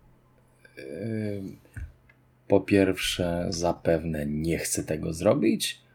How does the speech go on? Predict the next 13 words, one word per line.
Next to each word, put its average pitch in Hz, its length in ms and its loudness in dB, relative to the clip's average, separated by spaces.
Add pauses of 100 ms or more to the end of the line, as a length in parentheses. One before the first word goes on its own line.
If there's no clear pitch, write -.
(520)
a 92 220 0
w 85 60 -2
dalszej 98 420 4
kolejności 90 600 0
byłoby 85 540 0 (260)
to, 101 380 4
że 85 520 -2 (200)
podrzuca 90 500 -2
sobie 92 280 0
sugestie, 90 800 -2 (360)
zamiast 85 420 -4
podjąć 80 480 -6
decyzję. - 520 -12